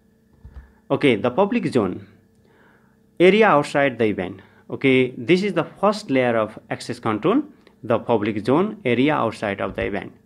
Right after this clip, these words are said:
Number two, exclusive zone, ticket sales, merchandising, or other promotional area. The exclusive zone is a where the ticket is selling, merchandising, or the promotional area.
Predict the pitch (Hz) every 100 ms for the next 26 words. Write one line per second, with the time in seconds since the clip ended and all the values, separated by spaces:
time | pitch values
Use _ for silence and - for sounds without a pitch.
0 | _ _ _ - _ - 160 180 185 240
1 | 147 - - 165 - - 214 240 240 240
2 | 226 - 139 87 95 - _ _ _ _
3 | _ _ _ 165 175 226 220 160 151 170
4 | - 127 127 147 139 147 147 165 117 120
5 | 131 - 123 127 117 117 120 110 107 104
6 | 92 - _ _ - - 156 160 - -
7 | 196 208 214 151 123 117 131 185 214 -
8 | - - - 139 131 139 135 - 104 117
9 | 160 165 135 - 135 139 131 117 - -
10 | 131 127 160 214 - - _ 120 123 123
11 | 143 147 147 175 190 - 127 120 123 -
12 | _ _ 143 151 165 165 147 147 131 -
13 | _ _ - 135 117 95 -